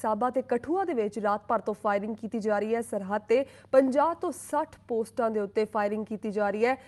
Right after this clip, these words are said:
ਪਾਕਿਸਤਾਨ ਵੱਲੋਂ ਪਿਛਲੇ ਤਿੰਨ ਦਿਨਾਂ ਤੋਂ ਲਗਾਤਾਰ ਜੰਗਬੰਦੀ ਦੀ ਉਲੰਘਣਾ ਜਾਰੀ ਹੈ। ਸੋਮਵਾਰ ਹੋਈ ਫਾਇਰਿੰਗ ਦੇ ਵਿੱਚ ਪੰਜ ਲੋਕਾਂ ਦੀ ਮੌਤ ਹੋਈ ਸੀ। ਸਰਹੱਦ ਤੇ ਰਹਿ ਰਹੇ ਲੋਕਾਂ ਦੇ ਵਿੱਚ ਦਹਿਸ਼ਤ ਦਾ ਮਾਹੌਲ ਬਣਿਆ ਹੋਇਆ ਹੈ।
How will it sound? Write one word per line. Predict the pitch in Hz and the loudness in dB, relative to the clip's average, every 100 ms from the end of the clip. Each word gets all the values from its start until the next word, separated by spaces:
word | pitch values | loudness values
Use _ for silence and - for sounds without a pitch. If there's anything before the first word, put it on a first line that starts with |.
| - - | -10 4
ਪਾਕਿਸਤਾਨ | 285 339 - 330 330 | 4 4 2 2 4
ਵੱਲੋਂ | 320 254 277 | 2 2 2
ਪਿਛਲੇ | 262 220 226 233 - | 0 -2 -2 -2 0
ਤਿੰਨ | 254 311 330 | 2 2 2
ਦਿਨਾਂ | 285 233 | 0 0
ਤੋਂ | 240 | 0
ਲਗਾਤਾਰ | 202 202 202 214 220 214 | 2 2 4 4 6 4
ਜੰਗਬੰਦੀ | 208 208 214 214 226 254 | 4 2 2 -2 -2 -2
ਦੀ | 233 | -2
ਉਲੰਘਣਾ | - 208 208 208 196 | -2 0 2 0 0
ਜਾਰੀ | 202 196 214 240 | 0 -2 0 -2
ਹੈ। | 269 - - | -2 -10 -10
ਸੋਮਵਾਰ | - 254 262 240 262 247 - | 4 4 6 4 2 2 2
ਹੋਈ | 220 208 | 2 2
ਫਾਇਰਿੰਗ | 220 196 196 | 0 0 -2
ਦੇ | 202 | -4
ਵਿੱਚ | 196 202 - | -4 -6 -4
ਪੰਜ | 214 220 214 | -2 -2 0
ਲੋਕਾਂ | 202 208 202 | -2 0 -2
ਦੀ | 208 196 | 0 -2
ਮੌਤ | 202 226 | -2 -2
ਹੋਈ | 214 | -4
ਸੀ। | - 240 254 - - - | -2 -4 -4 -8 -20 -2
ਸਰਹੱਦ | 233 214 226 294 | 0 0 -2 -2
ਤੇ | 349 269 | -2 0
ਰਹਿ | 208 220 | 2 2
ਰਹੇ | 233 208 202 | 2 0 -2
ਲੋਕਾਂ | 202 285 | -2 -2
ਦੇ | 254 | 0
ਵਿੱਚ | 208 190 - - | -2 -2 -4 -6
ਦਹਿਸ਼ਤ | 214 - 294 | -4 -4 -2
ਦਾ | 233 | -2
ਮਾਹੌਲ | 202 190 202 208 | -2 -2 0 0
ਬਣਿਆ | 214 214 214 | 0 0 0
ਹੋਇਆ | 214 | 0
ਹੈ। | 208 | -2